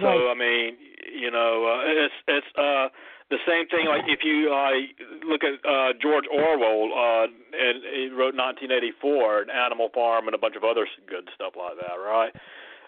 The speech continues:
Speaker 1: Well, the reason
Speaker 2: Absolutely,
Speaker 1: why
Speaker 2: yeah.
Speaker 1: he knew about that stuff, bear in mind that he was coming up around the time, like, right around where World War Two ended, and that's, you know, and that's, so his, nineteen eighty-four was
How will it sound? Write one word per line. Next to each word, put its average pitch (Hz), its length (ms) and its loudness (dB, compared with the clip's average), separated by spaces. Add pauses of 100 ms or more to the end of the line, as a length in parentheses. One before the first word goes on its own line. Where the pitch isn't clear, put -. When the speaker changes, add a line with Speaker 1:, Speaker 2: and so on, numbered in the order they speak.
(120)
Speaker 1:
Well, 110 340 2
the 80 80 -6
reason 120 320 4
Speaker 2:
Absolutely, - 0 -
Speaker 1:
why 147 180 4
Speaker 2:
yeah. 143 100 -2
Speaker 1:
he 147 60 0
knew 156 200 2
about 127 260 0
that 120 300 0
stuff, 123 340 2 (640)
bear 147 240 2
in 131 100 -6
mind 135 440 0
that 117 120 0
he 143 140 2
was 135 160 0
coming 123 180 -2
up 131 160 -2
around 117 160 0
the 113 80 -4
time, 120 420 -2
like, 113 200 -2
right 120 100 4
around 120 240 2
where 113 160 0
World 117 320 -2
War 113 160 2
Two 139 400 0
ended, 101 400 -2 (800)
and 107 80 -6
that's, 120 160 0 (100)
you 117 320 -4
know, 113 400 2
and 113 140 -10
that's, 117 260 -2
so 110 60 -6
his, 123 180 -4
nineteen 135 320 -2
eighty-four 127 320 2
was 110 80 0